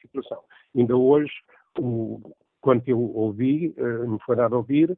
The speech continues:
houve uma comunicação do gabinete do Primeiro-Ministro a dizer que quer e deseja que a verdade seja apurada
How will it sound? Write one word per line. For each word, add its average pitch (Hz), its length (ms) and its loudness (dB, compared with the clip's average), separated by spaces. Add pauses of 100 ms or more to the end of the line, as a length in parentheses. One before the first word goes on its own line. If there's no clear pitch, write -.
(360)
houve 127 280 4
uma 123 460 0 (200)
comunicação 127 560 -2
do 110 120 -6
gabinete 110 440 -2
do 117 240 -6
Primeiro-Ministro 139 520 0
a 160 40 -4
dizer 110 340 -6
que - 320 -2
quer 156 200 4 (400)
e 120 120 -6
deseja 147 640 2 (520)
que 139 260 4
a 131 80 0
verdade 123 480 2
seja 156 240 0
apurada 139 560 -2